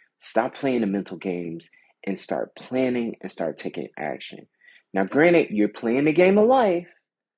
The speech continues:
but don't play it with their rules, because they're gonna have you playing a game that's not gonna win. You're not gonna win for you. You're gonna win in the state of,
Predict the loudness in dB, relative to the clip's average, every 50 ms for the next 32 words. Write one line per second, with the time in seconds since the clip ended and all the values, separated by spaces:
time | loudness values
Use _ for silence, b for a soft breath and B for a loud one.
0 | _ _ _ _ _ _ _ _ _ _ _ _ 0 2 2 2 0 -2 -4 0
1 | 2 2 2 2 -2 -4 -4 -2 0 0 0 0 -2 -4 -6 -10 _ _ -12 -8
2 | -8 -8 -8 -4 -2 -2 -2 -2 -4 -6 -8 -10 -12 -12 -16 -20 -20 _ _ _
3 | _ _ _ _ _ _ _ _ _ _ _ _ _ -8 -4 -2 -2 0 4 4
4 | 4 4 4 2 2 0 0 -2 -2 -2 -6 -6 -6 -10 -8 -6 -4 -4 -4 -4
5 | -6 -8 b b b b b b b -8 -8 -4 -2 -2 -2 -2 -2 -4 -6 -6
6 | -8 -10 -8 -8 -8 -8 -8 -6 -6 -4 -4 -4 -4 -6 -4 -4 -2 -2 -2 -4
7 | -6 -10 _ b b b b b b b b -2 0 0 2 2 2 0 0 0
8 | 0 -2 -2 -2 -2 -6 -8 -8 -8 -10 -10 -8 -8 -10 -12 -18 _ _ _ _
9 | _ -10 -6 -4 0 2 2 2 2 0 -2 -2 -2 -2 -2 -4 -6 -6 -6 -8
10 | -8 -12 -8 -4 -4 -4 -4 -4 -6 -8 -6 -4 -4 -4 -6 -8 -10